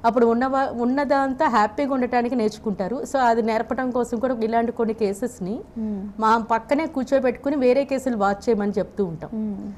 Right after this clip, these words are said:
Speaker 1: అంటే అవి చూడటం వల్ల ఏమవుతుందంటే వాళ్ళకి ఎస్ నేను చాలా సేఫ్గా ఉన్నాను, నా చుట్టూ ఒక సెక్యూర్డ్
Speaker 2: మ్మ్.
Speaker 1: పీపుల్ ఉన్నారు. కొంతమంది అలా లేని వాళ్ళు కూడా ఉంటారు కదా,
Speaker 2: అవును.
Speaker 1: అంటే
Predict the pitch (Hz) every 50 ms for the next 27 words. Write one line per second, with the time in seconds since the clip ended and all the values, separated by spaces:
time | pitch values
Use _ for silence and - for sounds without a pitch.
0 | - - - 247 254 320 269 262 262 - 277 285 277 285 339 330 330 320 302 311
1 | 302 285 285 285 - 277 262 247 254 247 247 240 254 254 - 339 339 302 247 233
2 | 214 214 - - - - - - - - - - 208 208 214 214 208 226 208 208
3 | 214 240 247 240 - 220 214 214 - - 226 214 196 190 190 180 170 175 170 -
4 | - - - - - - - - - - 220 220 208 - 226 214 214 - 262 285
5 | 294 254 233 240 220 - 233 220 233 - 269 269 262 220 247 220 208 175 165 160
6 | 151 - - - 220 233 233 226 233 220 196 254 233 220 202 202 196 190 185 180
7 | 190 - - - 240 240 214 247 226 247 247 240 196 190 220 247 269 285 277 277
8 | 277 254 269 269 262 262 254 262 233 240 233 220 214 - 233 214 208 202 180 190
9 | 254 339 - 208 202 190 175 180 196 - - - - - - - 247 233 320 -